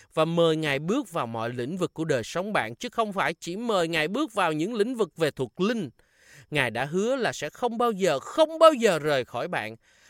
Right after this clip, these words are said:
Hãy vui hưởng lời hứa diệu kỳ đó mỗi phút,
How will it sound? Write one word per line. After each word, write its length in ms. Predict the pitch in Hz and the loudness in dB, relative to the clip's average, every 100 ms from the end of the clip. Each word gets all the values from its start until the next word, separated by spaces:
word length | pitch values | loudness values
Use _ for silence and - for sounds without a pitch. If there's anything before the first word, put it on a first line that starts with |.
| - | -20
Hãy 240 | - 120 147 | -10 -6 -6
vui 360 | 156 226 220 | -6 -4 -2
hưởng 300 | 170 117 147 | -2 -4 -4
lời 280 | 190 160 117 | 0 0 0
hứa 260 | 120 180 240 151 | -2 -4 -4 -6
diệu 280 | 131 120 | -6 -4
kỳ 320 | 127 160 135 110 | -6 -6 -6 -4
đó 320 | 135 175 226 - _ _ | -4 -4 -8 -10 _ _
mỗi 340 | 147 143 139 | -2 0 2
phút, 240 | 202 302 | 0 -2